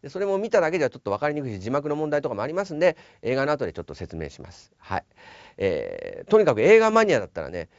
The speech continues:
えー、喜ぶようなネタがね、山盛りの本当にね、もう今でも抜群に面白くてですね、しかもその男と女というものに関して、すごく深く考えさせる映画。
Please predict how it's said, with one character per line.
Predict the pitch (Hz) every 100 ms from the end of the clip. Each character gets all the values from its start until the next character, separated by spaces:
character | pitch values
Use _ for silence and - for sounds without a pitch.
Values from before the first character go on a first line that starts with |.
| _ _
え | 104 98
ー、 | 101 107 180 190
喜 | 202
ぶ | 151
よ | 110
う |
な | 92
ネ | 92
タ | 90
が | 90 87
ね、 | 85 71 -
山 | 107 196
盛 | 226 233
り | 220
の | 202
本 | - 214 214
当 | 226
に | 214
ね、 | 202 123 - - _ 50 -
も | 160
う | 156
今 | 208 208
で | 175
も | 240 156 - _
抜 | 113 131 -
群 | 165 214
に | 208
面 | 196
白 | 190 190
く | -
て | 101
で | -
す | 90
ね、 | 98 - - _
し | -
か | 196
も | 156
そ | 120
の | 101
男 | 127 147
と | 120 98
女 | 98 98
と | 90
い |
う |
も | 85
の | 82
に | 78
関 | 82
し | 82
て、 | 117 - _ _ _ _
す | - 139
ご | 240
く | 160
深 | - 123
く |
考 | - 101
え | 98
さ | 98
せ | 98
る | 87 - _ -
映 | 98
画。 | 101